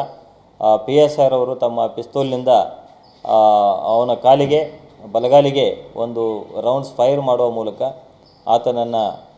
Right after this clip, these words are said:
ಅರೆಸ್ಟ್ ಮಾಡುವಲ್ಲಿ, ಹಿಡಿದುಕೊಳ್ಳುವಲ್ಲಿ ಯಶಸ್ವಿಯಾಗಿದ್ದಾರೆ. ಆತ ಈಗ, ಆ, ಮಿಮ್ಸ್ ಆಸ್ಪತ್ರೆಯಲ್ಲಿ ಚಿಕಿತ್ಸೆ ಪಡ್ತಾ ಇದ್ದಾನೆ. ಇದೇ ರೀತಿಯಲ್ಲಿ ಇನ್ನೊಂದು,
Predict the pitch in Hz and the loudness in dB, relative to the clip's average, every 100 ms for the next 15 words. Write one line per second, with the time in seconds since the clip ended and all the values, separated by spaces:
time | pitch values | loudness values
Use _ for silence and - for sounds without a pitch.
0 | - 104 139 143 143 127 123 117 123 120 | -6 0 0 -2 -4 -2 0 -2 -6 -12
1 | 104 101 113 127 123 117 113 113 95 113 | -12 -10 -8 -8 -4 -4 -2 -2 -4 -8
2 | 120 123 110 104 101 120 - - - - | -8 -6 -6 -4 -6 -6 -12 -20 -20 -12
3 | - 117 131 131 127 123 101 - - - | -2 0 2 2 4 4 4 0 -12 -4
4 | 107 104 98 92 90 - 117 135 151 - | 0 2 0 -2 -6 -18 -8 -6 -2 0
5 | 120 - 127 113 113 123 123 113 113 113 | 0 -2 -6 -6 -8 -8 -10 -10 -10 -8
6 | 107 101 104 85 80 80 - _ _ _ | -8 -6 -6 -6 -10 -16 -20 _ _ _
7 | - - _ _ _ _ - 131 151 175 | -20 -20 _ _ _ _ -12 -4 0 2
8 | 170 170 165 170 165 170 175 - 131 139 | 2 -2 0 2 2 0 -4 -6 -8 0
9 | 160 160 160 156 | 0 4 6 8